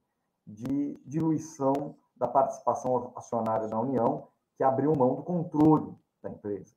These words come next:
né? Se você falar assim, "Eu vou revogar isso, é, vou simplesmente reverter isso",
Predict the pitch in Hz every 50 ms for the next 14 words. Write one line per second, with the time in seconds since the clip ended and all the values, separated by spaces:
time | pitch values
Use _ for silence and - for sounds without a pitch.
0 | - - 113 123 123 120 - _ _ _ _ _ _ _ _ _ _ _ _ _
1 | _ _ - 147 143 233 233 226 233 202 185 180 170 - - 147 139 135 139 131
2 | 151 175 170 156 156 151 - 135 135 120 107 - 143 147 147 135 - - - 143
3 | 151 - - _ - - _ _ _ _ _ _ _ _ _ _ _ _ - -
4 | 107 107 104 104 104 104 104 101 98 98 98 95 98 - - - _ _ _ _
5 | _ _ _ _ _ _ _ _ _ 110 110 107 107 - 139 139 127 123 120 123
6 | 123 123 - - 135 139 113 113 117 113 - - - 131 131 123 117 117 147 160
7 | 156 - - -